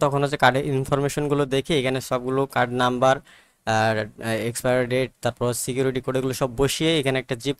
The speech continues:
কোড দিয়ে এখান থেকে সেভ কার্ডে ক্লিক করে দিবেন। So আমরা এগুলো কমপ্লিট করে তারপরে আসছি। তো গাইজ আমরা কার্ড তৈরি করে নিয়েছি, এখন হচ্ছে আমরা এখানে কার্ডটা অ্যাড করব। তো দেখেন এখানে আমরা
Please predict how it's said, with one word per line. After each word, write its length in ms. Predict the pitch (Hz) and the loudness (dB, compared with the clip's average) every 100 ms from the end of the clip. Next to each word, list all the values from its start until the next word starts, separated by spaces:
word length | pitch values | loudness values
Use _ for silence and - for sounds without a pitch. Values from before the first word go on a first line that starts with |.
| - | -2
কোড 120 | 131 123 | -2 0
দিয়ে 120 | 147 170 | -2 0
এখান 160 | 135 123 | 0 0
থেকে 160 | 127 156 - | -2 -2 -4
সেভ 260 | - 127 - | -4 -4 0
কার্ডে 160 | 131 143 | -2 0
ক্লিক 180 | 117 113 104 | -2 -2 -4
করে 120 | 98 | -6
দিবেন। 160 | 104 104 | -6 -6
So 40 | - | -2
আমরা 120 | 131 135 | 0 0
এগুলো 140 | 135 - | 0 -2
কমপ্লিট 340 | 135 123 143 - | -6 -2 -4 0
করে 140 | 151 165 | 0 2
তারপরে 300 | 127 113 113 110 | 2 2 0 0
আসছি। 220 | 104 - 156 - _ _ _ _ _ _ _ _ _ _ _ _ _ _ | -2 -6 -8 -10 _ _ _ _ _ _ _ _ _ _ _ _ _ _
তো 40 | 147 | 6
গাইজ 160 | 143 139 143 | 8 10 10
আমরা 140 | 151 - | 8 10
কার্ড 160 | 135 135 - | 8 8 10
তৈরি 200 | 143 143 151 | 10 10 10
করে 140 | 139 131 | 10 10
নিয়েছি, 280 | 123 120 - 156 | 6 4 8 6
এখন 160 | 135 135 | 8 4
হচ্ছে 160 | 135 - | 4 4
আমরা 120 | 135 131 | 6 4
এখানে 180 | 131 127 - | 4 2 6
কার্ডটা 280 | 123 - 123 | 4 6 4
অ্যাড 160 | 117 113 - | 4 0 2
করব। 180 | 113 107 147 190 _ _ _ _ _ _ _ _ _ _ _ _ _ _ _ _ _ - | 2 4 2 2 _ _ _ _ _ _ _ _ _ _ _ _ _ _ _ _ _ 0
তো 60 | 131 | 4
দেখেন 220 | 135 - 147 | 4 4 2
এখানে 200 | 139 147 143 | 4 4 4
আমরা 140 | 143 | 4